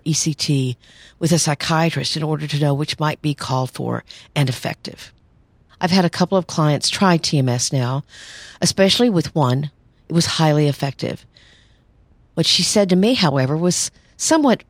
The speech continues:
similar and mimicked what the woman in Solomon's book said, and I quote her, "I don't think it was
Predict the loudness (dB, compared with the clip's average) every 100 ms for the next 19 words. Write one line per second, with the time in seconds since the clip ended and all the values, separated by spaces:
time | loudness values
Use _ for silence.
0 | _ -4 2 4 4 4 4 4 4 4
1 | 0 -4 _ -20 -20 _ -6 -4 0 2
2 | 4 4 4 2 2 4 4 2 -2 -4
3 | -2 -2 -2 -6 -12 _ _ _ -4 -2
4 | 0 0 0 -2 -6 -10 _ _ _ _
5 | _ 0 2 2 0 0 0